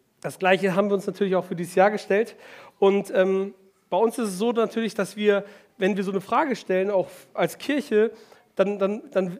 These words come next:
sage ich immer, ich brauche so ein bisschen eine Bestätigung aus dem Wort Gottes dafür. Ich brauche eine, äh, Bestätigung Gott, Gottes. Das heißt, es muss irgendwie in Gottes Absicht sein, es muss prüfbar sein, es, ich muss es kontrollieren können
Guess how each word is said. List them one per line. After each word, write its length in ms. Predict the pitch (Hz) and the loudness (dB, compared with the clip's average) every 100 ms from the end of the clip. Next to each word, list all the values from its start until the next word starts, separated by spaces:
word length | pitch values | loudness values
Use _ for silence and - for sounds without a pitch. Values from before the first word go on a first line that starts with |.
| - | -6
sage 280 | 202 202 - | -4 -2 -4
ich 260 | 262 247 - | -8 -4 -2
immer, 280 | 208 208 | 0 0
ich 120 | 233 - | -4 -8
brauche 220 | 233 - | -8 -2
so 100 | 220 | 0
ein 160 | 208 | 0
bisschen 360 | 190 190 208 196 | -2 -6 -6 -4
eine 120 | 190 | -4
Bestätigung 800 | 180 180 - 226 220 170 175 196 | -4 -6 -6 -4 -4 -4 -2 -2
aus 160 | 175 180 | -4 -6
dem 140 | 170 | -2
Wort 200 | 175 175 | -2 -2
Gottes 360 | 180 175 - - | -4 -6 -8 -8
dafür. 500 | 160 - 175 233 269 - - - | -8 -4 0 0 0 -10 -20 -18
Ich 160 | 170 - | -18 -6
brauche 340 | 185 190 190 | 0 0 0
eine, 160 | 175 180 180 | -4 -4 -2
äh, 140 | 190 | -4
Bestätigung 640 | 175 175 - 247 226 196 175 | -2 -6 -8 -8 -4 -4 0
Gott, 320 | 208 226 240 254 | 0 0 -6 -6
Gottes. 420 | 180 214 208 226 - - - - | -2 0 0 -2 -6 -20 -20 -20
Das 140 | - | -8
heißt, 140 | 208 185 | -6 -6
es 140 | 208 | -6
muss 200 | 226 247 | -4 -2
irgendwie 300 | - 247 220 | -2 -2 -2
in 80 | 233 | -2
Gottes 400 | 226 226 202 - | -2 -2 -6 -4
Absicht 420 | 240 - 254 - | -4 -4 -6 -4
sein, 320 | - 220 220 214 - - | 2 2 2 -2 -12 -12
es 140 | 180 | -6
muss 160 | 226 - | -6 -6
prüfbar 560 | - 285 285 285 226 | -4 -2 -2 2 4
sein, 320 | 196 214 214 214 - - | 4 2 2 -2 -10 -10
es, 120 | 190 | -8
ich 160 | 226 220 | -8 -4
muss 180 | 247 285 | -2 -2
es 100 | - | -2
kontrollieren 540 | 269 226 220 277 277 | -2 0 0 2 0
können 340 | - 185 214 | 0 0 0